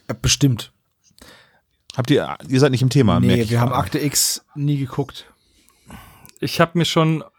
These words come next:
Speaker 3: achtmal vorgenommen, mal Akte X zu schauen, aber ich bin noch nicht dazu gekommen.
Speaker 2: Ist halt, äh, neunziger Jahre pur, so, ne? Aber, ähm,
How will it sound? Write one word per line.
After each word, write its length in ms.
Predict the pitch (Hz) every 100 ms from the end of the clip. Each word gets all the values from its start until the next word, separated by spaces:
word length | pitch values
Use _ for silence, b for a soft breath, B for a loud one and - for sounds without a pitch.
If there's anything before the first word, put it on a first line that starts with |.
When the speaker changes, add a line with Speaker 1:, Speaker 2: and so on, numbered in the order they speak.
| _
Speaker 3:
achtmal 420 | 160 175 - 156
vorgenommen, 760 | 151 170 160 147 139 135 135 135
mal 240 | 135 131
Akte 240 | 143 - -
X 220 | - -
zu 100 | 143
schauen, 340 | - 139 143
aber 100 | 143
ich 140 | 143 -
bin 80 | 147
noch 80 |
nicht 180 | 143 143
dazu 180 | 135 -
gekommen. 460 | 131 - 117 113 110 _ _ b b b b _
Speaker 2:
Ist 320 | 143 147 -
halt, 340 | 170 175 - -
äh, 280 | 139 139 143
neunziger 480 | 143 160 - 151
Jahre 280 | 131 131 123
pur, 420 | 120 - 165 277 -
so, 340 | - 170 180 175
ne? 200 | 135 208 b b _ _ _ _ _ _ _ _ - -
Aber, 560 | 110 117 120 117 113 98
ähm, 440 | 104 101 101 107